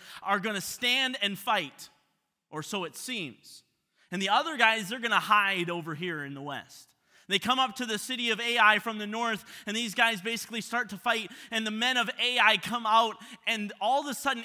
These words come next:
Israel from the north begins to turn around and run away, just like they had before, because they were beaten before.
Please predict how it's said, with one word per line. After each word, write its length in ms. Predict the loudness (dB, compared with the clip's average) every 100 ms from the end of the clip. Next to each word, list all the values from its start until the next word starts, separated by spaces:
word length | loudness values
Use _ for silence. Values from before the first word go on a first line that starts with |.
| -6
Israel 720 | -4 -2 -4 -2 0 0 -4 -10 -20 _ _ _ _ _ _ _ -8
from 180 | -8 -6
the 80 |
north 420 | -6 -4 -2 -4 -6
begins 300 | -8 -6 -8
to 100 | -8
turn 260 | -6 -4
around 280 | -2 -4 -6
and 180 | -8 -6
run 160 | -6
away, 380 | -6 -6 -8 -10 -18 _ _ _ _ _ _ _ _ _ _ -14
just 220 | -12 -10
like 120 | -10
they 120 | -8
had 260 | -6 -8 -10
before, 500 | -14 -14 -14 -16 -18 _ _ _
because 320 | -18 -16 -14
they 120 | -14
were 120 | -14 -16
beaten 480 | -14 -14 -16 -20 -18
before. 460 | -18 -18 -20 -20